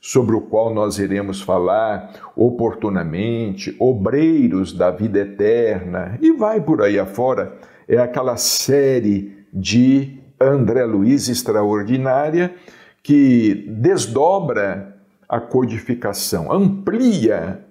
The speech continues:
a codificação. Emmanuel diz aqui:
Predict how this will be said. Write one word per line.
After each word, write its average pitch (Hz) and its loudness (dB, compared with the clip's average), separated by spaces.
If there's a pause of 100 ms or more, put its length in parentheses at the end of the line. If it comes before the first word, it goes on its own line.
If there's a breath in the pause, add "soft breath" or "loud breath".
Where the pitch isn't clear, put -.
(140)
a 107 -2 (120)
codificação. 117 -2 (1200 loud breath)
Emmanuel 208 2
diz 165 2
aqui: 107 -2